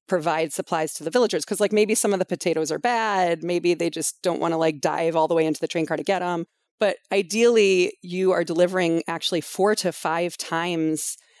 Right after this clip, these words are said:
the amount of potatoes that the villagers will actually eat. And so when you get back to the station, the cargo should still have about seventy-five or eighty percent, three quarters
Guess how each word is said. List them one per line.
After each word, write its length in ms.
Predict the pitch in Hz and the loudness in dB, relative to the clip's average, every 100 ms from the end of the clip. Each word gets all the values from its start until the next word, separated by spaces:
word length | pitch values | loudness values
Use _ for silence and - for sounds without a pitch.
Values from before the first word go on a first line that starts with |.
| _ | _
the 100 | 185 | 0
amount 300 | 170 165 175 | 2 0 -2
of 120 | 151 | -2
potatoes 500 | 170 - 175 175 160 | -4 0 0 2 0
that 120 | 156 | -2
the 80 | 170 | -4
villagers 400 | 147 156 156 147 | 0 0 0 -4
will 100 | 151 | -4
actually 360 | - - - 143 | -6 -8 -8 -4
eat. 460 | 156 240 - - - - | -2 -4 -4 -10 -12 -6
And 140 | 190 | -2
so 120 | - | 2
when 140 | 196 190 | 2 2
you 100 | 185 | 0
get 240 | 147 202 - | 0 0 -2
back 500 | 165 180 190 - - - | -4 -4 -6 -10 -18 -6
to 640 | - 190 170 170 165 170 170 _ _ - | -2 0 2 0 -2 -4 -8 _ _ -4
the 80 | |
station, 720 | 175 - 370 - 165 170 170 175 _ _ _ - | 0 4 4 2 -2 -2 -4 -6 _ _ _ -4
the 80 | 196 | -4
cargo 500 | - 196 196 190 - | -2 -2 2 2 2
should 260 | - 185 | 2 0
still 280 | - - 190 | 0 2 2
have 380 | 185 180 175 175 | 2 -2 -2 -2
about 260 | 185 185 | -2 -2
seventy-five 580 | - 180 185 180 175 180 | -2 0 0 -2 -2 0
or 140 | 175 - | 0 0
eighty 240 | 165 190 | 2 2
percent, 580 | 196 170 165 214 185 175 | 0 -2 -2 0 0 0
three 120 | - 220 | 0 0
quarters 580 | - 170 160 170 170 | 2 2 2 2 0